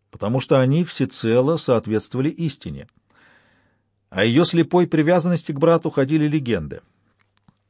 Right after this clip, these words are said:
Когда он поменял имя на плебейское, она последовала его примеру.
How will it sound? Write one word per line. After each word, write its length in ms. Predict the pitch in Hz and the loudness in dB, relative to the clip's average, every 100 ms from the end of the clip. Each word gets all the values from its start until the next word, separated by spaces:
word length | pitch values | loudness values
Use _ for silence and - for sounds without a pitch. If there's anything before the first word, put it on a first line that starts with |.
| _ | _
Когда 300 | - 110 127 | -4 0 4
он 180 | 180 196 | 4 2
поменял 360 | 127 127 127 | 0 0 0
имя 300 | 123 123 107 | 0 -2 -2
на 100 | 104 | -2
плебейское, 600 | 110 120 104 85 - 87 87 | -2 -4 -4 -4 -6 -10 -6
она 280 | 101 120 185 | -2 -2 0
последовала 600 | 196 - 151 180 180 175 | -2 0 -2 -2 -2 0
его 220 | 151 156 | 0 -2
примеру. 460 | 165 160 92 - | -2 -2 -4 -8